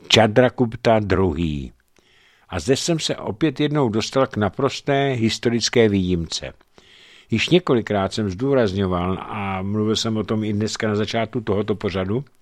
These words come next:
že vždycky po velmi silném vládci, který rozšíří svou moc a zajistí ekonomický rozvoj,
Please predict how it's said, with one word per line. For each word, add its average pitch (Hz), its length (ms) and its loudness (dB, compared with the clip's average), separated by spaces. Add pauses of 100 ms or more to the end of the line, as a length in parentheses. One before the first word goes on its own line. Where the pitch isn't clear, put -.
(600)
že 117 140 6
vždycky 143 420 4
po 139 180 2
velmi 147 360 6
silném 156 420 2
vládci, 139 440 -2
který 110 320 6
rozšíří 151 480 2
svou 110 300 2
moc 143 420 0 (500)
a 95 100 -2
zajistí 135 600 2
ekonomický 151 720 0
rozvoj, 98 640 0